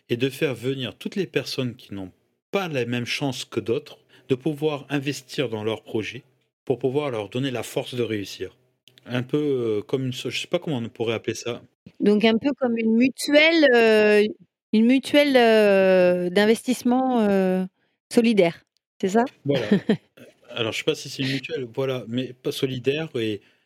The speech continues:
Speaker 1: et, euh, de, de les former, de les, leur apprendre s'ils ont besoin,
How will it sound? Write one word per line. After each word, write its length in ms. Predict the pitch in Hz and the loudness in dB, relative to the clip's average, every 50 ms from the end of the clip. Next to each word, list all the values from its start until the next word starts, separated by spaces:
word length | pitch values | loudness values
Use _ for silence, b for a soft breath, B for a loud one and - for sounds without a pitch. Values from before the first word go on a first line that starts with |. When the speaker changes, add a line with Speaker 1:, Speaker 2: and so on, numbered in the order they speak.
| _ _ _ _ | _ _ _ _
Speaker 1:
et, 280 | 131 123 123 123 123 117 | -4 -2 -2 -2 -2 -2
euh, 280 | 113 113 110 113 113 110 113 | -2 -2 -2 -4 -4 -8 -4
de, 220 | 110 127 123 120 113 | -4 -2 -2 -2 -4
de 180 | 113 - 123 | -4 -4 -2
les 140 | 120 120 117 | -2 -2 -4
former, 720 | - - - 131 107 120 120 120 123 127 127 127 131 127 | -6 -6 -6 -6 -4 -4 -4 -2 -2 -2 -2 -2 -4 -4
de 120 | 113 123 120 | -4 -4 -4
les, 160 | 110 110 107 | -4 -4 -6
leur 260 | 98 107 110 104 107 | -4 -4 -4 -2 -2
apprendre 600 | 120 120 - - - 127 131 131 131 123 - 120 110 | -4 -4 -4 -6 -8 -6 -6 -6 -6 -6 -6 -8 -8
s'ils 280 | - - - 110 - | -8 -10 -10 -8 -6
ont 80 | 113 110 | -6 -6
besoin, 500 | 107 - 117 104 - 123 123 123 127 | -4 -4 -6 -6 -6 -6 -6 -6 -6